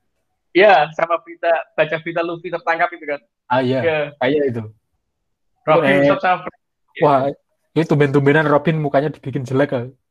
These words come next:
Speaker 2: Seumur-umur kan
Speaker 1: Heeh.
Speaker 2: mukanya selalu dibikin cakep gitu kan. Lah, itu berani-beraninya. Dan apa ya, jadi semakin menguatkan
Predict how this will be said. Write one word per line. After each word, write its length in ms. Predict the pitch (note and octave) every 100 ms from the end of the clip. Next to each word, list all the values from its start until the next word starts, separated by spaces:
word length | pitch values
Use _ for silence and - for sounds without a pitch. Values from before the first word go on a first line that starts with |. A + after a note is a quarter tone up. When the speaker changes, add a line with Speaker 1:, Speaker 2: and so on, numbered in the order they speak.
| _
Speaker 2:
Seumur-umur 440 | - C#3 C#3+ D3+ E3+
kan 120 | E3+
Speaker 1:
Heeh. 320 | F#3 F#3+ F3 - - _ _ _ _ - _ _
Speaker 2:
mukanya 320 | B2+ B2+ C#3+ D3
selalu 240 | C#3 C3+
dibikin 320 | B2+ B2+ B2+ B2
cakep 320 | A2+ A#2 B2+
gitu 200 | C3 B2
kan. 160 | A2 G#2+ G#2+ _ _ _ D#3
Lah, 160 | D3+
itu 380 | C#3+ D#3+ D#3 D#3 - _ _ _ _ _
berani-beraninya. 840 | D3 C#3+ C#3 D3 C#3 B2+ A2+ G#2+ A2+ _ _ _ _ _ _ _
Dan 180 | D#3+ F3 F#3 F#3 F3+ F#3+
apa 320 | E3+ F#3 G3 C3+
ya, 220 | A2+ A2+ _ _ _ _
jadi 300 | C3+ C3 D3 C#3+ C#3+ C#3 C3+ D3 _ _ _ _ _ _
semakin 320 | - E3 E3 F3+
menguatkan 840 | F3+ F3 F3 F3 F3 F3 F3 F3